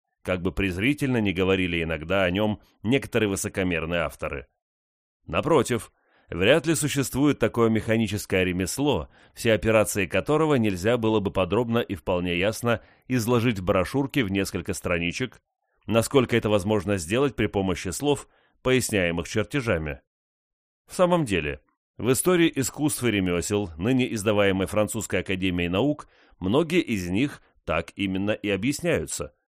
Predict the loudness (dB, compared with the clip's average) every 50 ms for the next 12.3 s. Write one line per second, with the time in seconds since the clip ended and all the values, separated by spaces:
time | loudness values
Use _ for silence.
0 | _ _ _ _ _ _ _ _ _ _ 0 2 2 4 4 2 2 0 0 2
1 | 0 0 -2 -4 _ _ _ _ _ _ -2 0 2 4 4 6 6 6 4 4
2 | 4 4 4 4 4 4 4 4 2 2 0 0 0 2 2 2 0 0 0 2
3 | 2 2 4 4 2 2 2 2 0 2 2 2 2 2 0 -2 -4 -4 -2 -2
4 | -2 0 0 -2 -2 -2 -2 -4 -4 -2 -2 -2 -2 -2 -2 -4 -4 -4 -4 -8
5 | -8 -6 -4 -2 -2 -2 -2 -2 -4 -2 -2 0 0 2 0 0 0 0 -2 -2
6 | -4 _ _ _ _ _ _ _ -6 -6 -2 0 0 0 0 -2 -4 -6 -2 2
7 | 2 2 2 2 2 0 2 2 0 -2 -2 -4 -4 -4 -2 -2 -2 -2 -2 -4
8 | -6 -6 -4 -2 0 2 2 2 0 -2 -6 -8 -8 -12 -14 -18 _ _ _ _
9 | _ _ _ _ 0 2 2 4 4 2 2 4 6 6 6 6 4 2 2 4
10 | 4 4 4 4 2 -2 -2 0 0 2 2 2 0 0 0 -2 -2 -2 -2 0
11 | 0 -2 -2 -4 -8 -8 -4 -4 -4 -4 -2 -2 0 0 0 0 0 -2 -2 -2
12 | 0 0 0 0 0 0